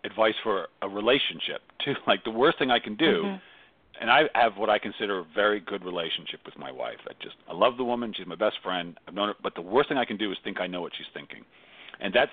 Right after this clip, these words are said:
Speaker 1: and, or really
Speaker 2: Mm-hmm.
Speaker 1: care what she's thinking. And, and I can't be honest when I start doing that. I start trying to head her off at the pass or trying to say the right thing, and it never works. And if I can get out of her head, I can have a relationship with her. And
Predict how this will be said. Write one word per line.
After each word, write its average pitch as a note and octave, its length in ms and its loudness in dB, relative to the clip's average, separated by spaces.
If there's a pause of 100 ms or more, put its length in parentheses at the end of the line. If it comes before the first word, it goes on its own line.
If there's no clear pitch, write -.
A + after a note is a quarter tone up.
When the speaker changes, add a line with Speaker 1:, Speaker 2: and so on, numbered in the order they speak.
Speaker 1:
and, G#2+ 160 -2
or A2+ 100 4
really C#3+ 320 4
Speaker 2:
Mm-hmm. G2 160 -2
Speaker 1:
care C#3+ 160 6
what B2 160 2
she's F2 180 -8
thinking. D#2+ 460 -10
And, F#2 240 -10
and G2 80 0
I G#2 80 2
can't C#3 280 -4
be G#2+ 120 -2
honest G#2+ 400 0
when F2 80 -12
I E2+ 80 -8
start F2 260 -12
doing C3+ 260 -4
that. C2+ 140 -16 (400)
I - 80 -6
start A2 240 4
trying G#2+ 280 2
to F2+ 100 -2
head G2+ 240 0
her G2 140 6
off F#2+ 180 6
at - 80 -12
the - 80 -12
pass F2+ 440 2
or D#2 140 -12
trying E2+ 220 -8
to E2+ 180 -14
say F#2+ 140 -2
the F2 80 -6
right E2 260 -4
thing, E2+ 240 -8
and D2 80 -12
it D#2+ 60 -14
never G2+ 240 -8
works. F#2+ 380 -8 (420)
And - 80 -4
if F2 80 -2
I A#2+ 100 10
can D3 140 0
get A#2 100 8
out G#2 120 8
of D#2 160 2
her D#3+ 160 6
head, D#2+ 260 0 (320)
I F#2+ 80 -6
can - 120 -8
have F2+ 180 -6
a - 20 -12
relationship D2+ 720 -10
with G1+ 120 -12
her. G1+ 120 -14 (500)
And E2+ 540 0